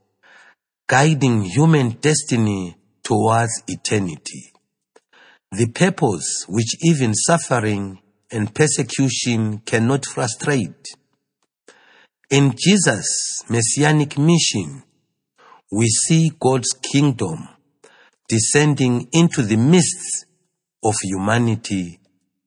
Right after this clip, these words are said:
which even Satan could not prevent. Embarking on the Lenten journey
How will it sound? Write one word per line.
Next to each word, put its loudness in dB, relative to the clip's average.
which 0
even 2
Satan -2
could -6
not -2
prevent. -6
Embarking 2
on 4
the 2
Lenten 2
journey -4